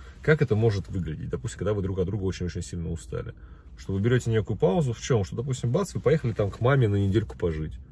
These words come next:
К маме уехали там, допустим, в другой город, к ней просто съездили. К сестре там съездили. То есть вот такая пауза, то есть некое отдаление, это может быть некой профилактикой терапии в ваших отношениях. Чтобы вы,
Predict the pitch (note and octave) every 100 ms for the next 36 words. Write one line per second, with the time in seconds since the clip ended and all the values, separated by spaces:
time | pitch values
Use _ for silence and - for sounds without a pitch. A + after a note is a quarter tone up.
0 | - - - - G#2 G#2+ G2 F#2 - F2
1 | F2 D#2+ F2+ E2 F#2 F2+ D#2+ E2+ E2 -
2 | F#2 E2+ F2+ E2+ - F2 E2+ E2+ - -
3 | - - - - E3 C3+ G#2 A2 G#2 F#2
4 | - F2 F2 D#2+ - - - - - -
5 | - G#2+ A2+ A2 C3 A#3+ G#3+ C3 D3+ C#3+
6 | G2+ E2+ D2 G#2 - C3+ E3 - G#2 -
7 | A2+ B2+ C3+ G#3+ D3 F#2+ - E3 C#3 D#3
8 | C#3 F#2+ F2+ A#2 F3 - G#2+ A2+ G2 E2+
9 | F#2+ F#2+ E2+ C#3 - F#2 - - - -
10 | F2+ C3+ A#2+ F2+ G#2+ - - F#2+ - F#2
11 | - - - - - - A2+ B2 C3+